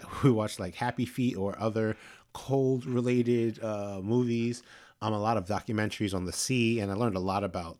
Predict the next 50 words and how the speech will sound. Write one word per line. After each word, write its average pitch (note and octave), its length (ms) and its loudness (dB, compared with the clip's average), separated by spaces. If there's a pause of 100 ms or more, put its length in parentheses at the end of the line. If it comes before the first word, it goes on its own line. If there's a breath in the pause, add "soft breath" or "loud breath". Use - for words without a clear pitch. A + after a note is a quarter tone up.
just - 220 -8
the A2 80 -6
sea G#2+ 440 -2
and F2 240 -6
the, F#2 440 -8 (800 soft breath)
what A#2+ 180 0
humans B2+ 380 2
are G#2 80 2
doing G#2 320 0
to A#2+ 120 -4
the B2 100 0
sea, B2+ 320 -10
you C#3+ 140 -2
know, A#2+ 100 -4
and G#2 200 -4
we G#2+ 60 -8
can G#2+ 120 -6
get G2+ 120 0
into F#2+ 200 -4
that G2 260 -2 (440)
more. G2 360 -2 (520 soft breath)
Um, F2+ 580 0
but G#2+ 380 4 (680 soft breath)
they B2 100 4
did C3+ 160 2
a - 20 2
really C3 180 2
good B2 120 2
job G#2+ 240 0
of F#2 60 -10
keeping A2+ 260 -6
us G2 140 -8
educated A2+ 760 -4
and F#2+ 260 -2 (140)
entertained G#2+ 500 -4
and G2 180 -6
fed. - 340 -12 (720 soft breath)
Um, G#2 500 -2 (140)
so, E3 320 6
you E3+ 100 4
know, D3+ 80 6
while C3 260 6
we F3+ 60 6
weren't E3+ 300 2
learning, A#2+ 460 4
while G2+ 180 2
we G2+ 140 -2
weren't G#2 180 -2
on F#2 160 -2
board, D3+ 440 4